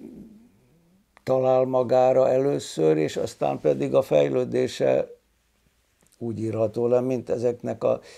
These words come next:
eszközöknek a szisztematikus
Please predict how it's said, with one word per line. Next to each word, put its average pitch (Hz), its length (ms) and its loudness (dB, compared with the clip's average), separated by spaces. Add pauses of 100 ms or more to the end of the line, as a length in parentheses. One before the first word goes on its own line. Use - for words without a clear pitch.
(100)
eszközöknek 117 920 -6
a 107 480 -4 (520)
szisztematikus 104 1200 -6